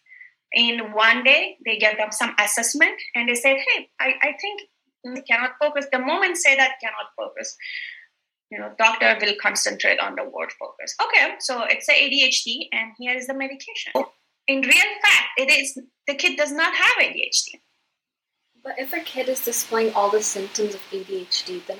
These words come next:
Speaker 2: like, what's the difference between having the symptoms of a psychological issue and having the psychological issue?
Speaker 1: So the patient needs to be monitored for a long period of time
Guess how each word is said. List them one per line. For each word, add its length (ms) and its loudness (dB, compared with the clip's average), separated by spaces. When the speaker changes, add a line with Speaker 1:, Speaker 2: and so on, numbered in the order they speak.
Speaker 2:
like, 220 4
what's 220 2
the 80 0
difference 340 2
between 260 2
having 360 2
the 100 -2
symptoms 880 0
of 120 2
a 60 -4
psychological 680 0
issue 300 4
and 80 -2
having 360 0
the 100 -10
psychological 800 -10
issue? 280 0
Speaker 1:
So 720 6
the 120 0
patient 560 2
needs 400 -2
to 100 -10
be 160 -14
monitored 1080 -4
for 140 6
a 240 2
long 440 0
period 360 0
of 80 -8
time 480 4